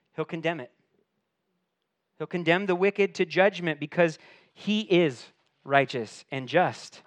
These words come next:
And the cry that's come up against the city and their immense sin is justified. Romans three tells us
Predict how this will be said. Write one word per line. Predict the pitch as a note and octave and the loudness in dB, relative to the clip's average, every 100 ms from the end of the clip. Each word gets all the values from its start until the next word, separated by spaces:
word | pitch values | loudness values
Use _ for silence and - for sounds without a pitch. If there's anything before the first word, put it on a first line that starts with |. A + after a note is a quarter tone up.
| _ _ _ _ _ _ _ _ - | _ _ _ _ _ _ _ _ -6
And | D3 | -4
the | D3 | -4
cry | - F3 G3 | 4 6 6
that's | G3 F3 | 2 0
come | F#3+ F#3+ | 0 0
up | F3+ | -2
against | D#3+ F3+ F#3 | -2 -2 -4
the | - | -10
city | - G#3 G3 E3 | -8 -6 -6 -6
and | D#3 D#3 | -6 -6
their | C#3+ _ _ | -8 _ _
immense | D#3 D#3 E3+ F#3+ G#3 - - _ | -10 -8 -4 -4 -4 -12 -20 _
sin | - - - A3 D#3+ C#3 C#3+ D3+ _ _ | -16 -6 2 4 4 2 -4 -6 _ _
is | D#3+ C#3 | -4 -4
justified. | A#2 F#3+ F#3+ - F3+ E3+ A#2+ G#2 G2+ - - - - - - - | 6 6 6 0 2 2 2 -6 -14 -20 -20 -20 -20 -20 -20 -8
Romans | - F#3+ A3+ - | 0 2 2 -2
three | A3+ A#3 F#3+ | -2 0 -2
tells | - G3+ G#3 | 4 6 6
us | F#3+ F3+ - | 4 2 0